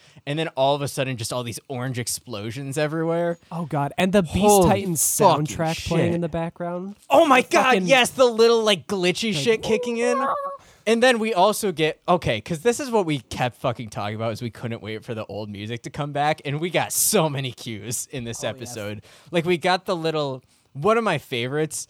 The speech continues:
Speaker 1: is just the, the simple, like, uh, strings going dun, dun, da, da, da, dun, dun, dun, dun, dun, dun,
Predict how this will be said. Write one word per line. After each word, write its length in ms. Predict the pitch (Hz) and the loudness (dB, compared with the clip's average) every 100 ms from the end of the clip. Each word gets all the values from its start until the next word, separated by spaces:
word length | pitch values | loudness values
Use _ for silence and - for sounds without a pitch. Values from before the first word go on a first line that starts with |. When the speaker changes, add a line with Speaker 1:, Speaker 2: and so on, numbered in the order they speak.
| _ - - | _ -14 -4
Speaker 1:
is 220 | 147 120 | -2 -4
just 360 | - 147 - | -6 -6 -6
the, 280 | 135 120 110 | -4 -4 -4
the 140 | 104 117 | -6 -10
simple, 540 | - 143 135 139 117 | -6 -6 -4 -4 -4
like, 320 | 113 104 - | -4 -8 -8
uh, 160 | 107 95 | -10 -8
strings 440 | - - 107 113 | -10 -10 -8 -8
going 280 | - 113 104 - | -8 -8 -8 -4
dun, 220 | 139 127 - - | -4 -4 -8 -8
dun, 240 | 127 127 - | -6 -6 -10
da, 120 | - 123 | -12 -8
da, 100 | 120 | -6
da, 100 | 123 | -4
dun, 320 | 131 131 123 _ | -4 -6 -8 _
dun, 240 | 127 127 135 _ | -8 -8 -10 _
dun, 240 | 139 131 123 _ | -6 -4 -6 _
dun, 200 | 131 131 - | -8 -8 -6
dun, 220 | 135 127 | -6 -6
dun, 220 | - 143 | -8 -8